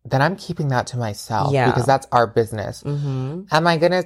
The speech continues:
Speaker 1: say a little bit about her? Probably, but
Speaker 2: Yeah.
Speaker 1: I'm not gonna put her down.
Speaker 2: Yeah.
Speaker 1: You know, I
Speaker 2: 'Cause
Speaker 1: might,
Speaker 2: at the end of the day,
Speaker 1: I
Speaker 2: she
Speaker 1: might
Speaker 2: still is
Speaker 1: spill,
Speaker 2: your friend,
Speaker 1: I might
Speaker 2: you
Speaker 1: spill
Speaker 2: know?
Speaker 1: a little tea. You know, I might
Speaker 2: Mm-hmm.
Speaker 1: say, like,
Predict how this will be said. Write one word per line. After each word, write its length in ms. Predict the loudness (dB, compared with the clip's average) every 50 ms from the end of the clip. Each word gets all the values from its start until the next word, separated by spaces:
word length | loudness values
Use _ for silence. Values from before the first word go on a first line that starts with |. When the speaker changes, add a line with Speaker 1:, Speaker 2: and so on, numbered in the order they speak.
| -6
Speaker 1:
say 300 | -10 -6 0 4 6 6
a 60 | 6 6
little 220 | 6 6 4 4
bit 160 | 6 6 4 6
about 280 | 4 4 4 4 6
her? 160 | 6 4 4
Probably, 840 | 4 0 -2 0 2 2 4 4 2 4 4 4 4 4 4 2 2 -2 _ _
but 200 | 0 2 2 2
Speaker 2:
Yeah. 180 | 0 -2 -4 -10 -14 -16 -20 _ _ -2
Speaker 1:
I'm 160 | -2 -2 0
not 140 | -2 -4 -4
gonna 120 | -4 -4 -4
put 180 | -4 -2 -2
her 100 | -2 -2
down. 640 | 0 0 0 2 2 2 2 0 -2 -4 -6 -8 -8 -6
Speaker 2:
Yeah. 280 | -4 -2 -2 -2 -2 0
Speaker 1:
You 60 | 0
know, 340 | 2 2 0 0 -2 -4 -6 -4 _
I 60 | 0 2
Speaker 2:
'Cause 60 | 4
Speaker 1:
might, 160 | 4 4 4
Speaker 2:
at 120 | 4 4 4
the 60 | 2
end 60 | 2 4
of 20 |
the 60 | 4 4
day, 60 | 6
Speaker 1:
I 20 | 6
Speaker 2:
she 60 | 6
Speaker 1:
might 100 | 4 4
Speaker 2:
still 140 | 6 4 4
is 120 | 4 4 4
Speaker 1:
spill, 140 | 4 4 2
Speaker 2:
your 100 | 0 -2
friend, 280 | 0 2 2 2 4
Speaker 1:
I 40 | 2
might 160 | 2 0 0
Speaker 2:
you 80 | 0 0
Speaker 1:
spill 220 | 2 4 4 6
Speaker 2:
know? 60 | 6
Speaker 1:
a 20 | 4
little 320 | 4 4 4 6 4 4
tea. 320 | 2 0 -2 -2 0 0 0 0
You 40 | 0
know, 80 | 2 2
I 120 | 4 4
might 200 | 4 2 2 0
Speaker 2:
Mm-hmm. 60 | -2 -2
Speaker 1:
say, 220 | 0 2 4 4
like, 260 | 6 4 4 2 0